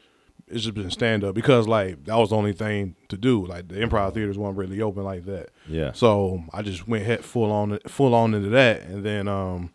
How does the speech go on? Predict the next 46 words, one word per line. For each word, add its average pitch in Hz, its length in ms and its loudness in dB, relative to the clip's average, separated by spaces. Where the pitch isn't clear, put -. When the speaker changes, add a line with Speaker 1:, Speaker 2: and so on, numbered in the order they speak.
Speaker 1:
that's 113 120 -10
pretty, 107 240 0
that's 107 160 -6
still 113 240 2
what 101 120 0
I've 95 120 -4
been 98 100 -4
doing. 104 200 0
I'm, 95 160 -6
I'm, 104 160 -8
pro-, - 160 4
I'm 127 180 2
like, 117 400 4
I 104 180 -6
say 120 200 -2
I'm 110 160 2
like 95 220 -2
seventy 104 640 -2
percent 104 560 0
st-, - 320 -16
uh, 87 460 -8
stand 101 340 -2
up 92 160 -4
and 85 240 -10
thirty 104 180 0
percent 98 340 -6
improv 87 300 -4
right 87 180 -8
now. 87 220 -10
Speaker 2:
Now, 101 140 6
do 95 80 4
you 104 80 6
feel 110 160 6
like, 95 320 6
like, 87 280 0
now, 95 200 4
how 107 120 6
do 120 80 4
you 120 60 2
guys 107 180 4
feel 98 380 0
about 90 220 0
Tam? 98 180 0
Like, 82 320 -4
is, 80 200 -2
is, 85 400 -2